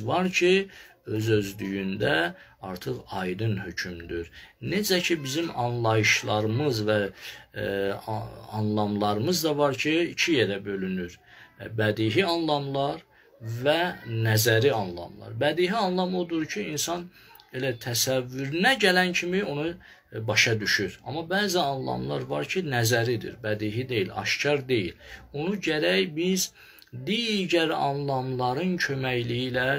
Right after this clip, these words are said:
təsəvvürümüzə gətirə bilək. Məsələn, ruh, ruh deyəndə aydın bir anlam zehnimizdə yaranmır.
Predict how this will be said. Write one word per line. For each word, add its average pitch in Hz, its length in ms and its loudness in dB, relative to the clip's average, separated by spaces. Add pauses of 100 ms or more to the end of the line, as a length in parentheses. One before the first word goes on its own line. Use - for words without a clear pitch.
(100)
təsəvvürümüzə 95 1000 -2
gətirə 90 480 -6
bilək. 87 400 -10 (300)
Məsələn, 190 420 4 (220)
ruh, 175 340 6 (160)
ruh 175 400 -2
deyəndə 156 600 0
aydın 131 640 0
bir 170 200 4
anlam 139 560 0
zehnimizdə 123 800 0
yaranmır. 143 720 0